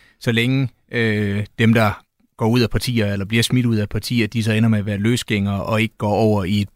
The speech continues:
parti, der er i opposition til, til regeringen, så er problemet nok til at, øh, til at overskue. Øh, det er først den dag, de, de melder sig ind i et andet parti, og dermed, øh, bliver en del af en, af en opposition. Så, så længe han sidder stille, og hvis han så ellers er, er, er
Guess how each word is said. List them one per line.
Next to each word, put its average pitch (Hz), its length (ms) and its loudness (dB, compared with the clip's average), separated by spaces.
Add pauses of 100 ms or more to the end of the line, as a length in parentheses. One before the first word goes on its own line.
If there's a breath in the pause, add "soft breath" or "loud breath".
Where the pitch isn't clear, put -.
parti, 117 400 -2
der 107 80 -2
er 101 180 -4
i 101 120 -6
opposition 113 480 -2
til, 104 280 -6
til 110 120 -6
regeringen, 104 520 0 (300 loud breath)
så 127 120 -2
er 117 60 0
problemet 117 380 -4
nok 107 180 -2
til - 120 -2
at, 107 500 -2
øh, 107 180 -4
til 123 100 0
at 117 60 2
overskue. 104 560 -2 (320 loud breath)
Øh, 113 120 0
det 104 120 0
er 104 80 -2
først 123 220 0
den 117 100 2
dag, 113 200 0
de, 107 200 -2
de 110 60 -6
melder 107 220 0
sig 117 160 2
ind 113 100 6
i 107 40 4
et 101 80 -4
andet 113 200 2
parti, 110 240 0
og 101 80 0
dermed, 107 340 -2 (200)
øh, 110 160 2
bliver 110 160 0
en 101 80 -2
del 104 180 -2
af 98 80 -4
en, 101 220 -2
af - 120 -2
en 110 60 4
opposition. 101 600 0
Så, 104 200 0 (280 loud breath)
så 113 120 -4
længe 131 200 0
han 131 120 -2
sidder 135 200 -2
stille, 123 300 -2
og 104 40 -2
hvis 98 100 -6
han 101 120 -2
så 113 120 0
ellers 110 240 0
er, 110 60 2
er, 101 560 -2
er 104 60 -4